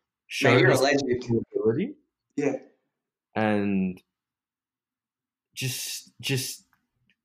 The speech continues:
Speaker 1: stand.
Speaker 2: You're a,
Speaker 1: Just
Speaker 2: you should start boxing, bro. That's, that's literally like,
Speaker 1: Yeah.
Speaker 2: yeah, of cou-, if he can just la-, last the twelve rounds
Speaker 1: Yeah.
Speaker 2: or however long it is
Speaker 1: Yeah.
Speaker 2: and just come out standing,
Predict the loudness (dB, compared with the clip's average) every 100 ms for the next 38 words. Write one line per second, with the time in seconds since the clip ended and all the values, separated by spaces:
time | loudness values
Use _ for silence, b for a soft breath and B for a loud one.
0 | _ _ -14 -4 2 2 2 -2 -10 _
1 | _ _ _ _ _ _ _ _ 2 4
2 | 4 2 2 0 2 2 4 4 4 4
3 | 2 2 -2 2 4 6 4 2 0 2
4 | 2 2 2 2 2 2 2 4 2 -2
5 | B B B -8 -2 2 4 2 0 -4
6 | 0 0 2 -2 -2 -2 2 2 4 4
7 | 6 6 4 2 4 6 6 4 0 2
8 | 4 6 2 0 -4 -4 0 0 0 -2
9 | -2 -2 -4 -2 0 2 2 0 -8 -14
10 | _ 2 4 4 4 2 0 -2 0 0
11 | 0 -6 -18 _ _ _ 0 2 0 -6
12 | _ -2 -2 -6 -8 -4 -2 -2 -2 0
13 | 2 4 2 0 -2 0 0 2 2 2